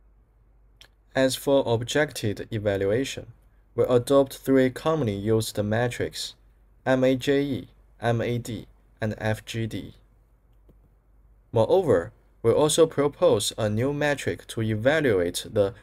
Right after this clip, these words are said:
rhythmic performance, which is P M B, as the percentage of matched beats. As shown in this table,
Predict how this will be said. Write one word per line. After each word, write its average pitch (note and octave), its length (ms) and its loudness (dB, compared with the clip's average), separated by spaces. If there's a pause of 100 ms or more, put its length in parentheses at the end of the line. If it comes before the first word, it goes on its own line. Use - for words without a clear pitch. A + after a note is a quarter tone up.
(120)
rhythmic A2 500 -4
performance, A2+ 800 -2 (480)
which C3+ 260 -2
is G#2 340 -2 (100)
P C3+ 240 -2
M A2 260 -2
B, G#2 300 -8 (520)
as A2+ 200 2
the A2 160 2
percentage A#2+ 840 -2
of - 260 -6
matched A#2 600 -4
beats. - 460 -4 (1500)
As A2+ 220 2
shown D#3+ 460 2
in A2+ 180 -2
this A2 220 0
table, A2+ 480 -4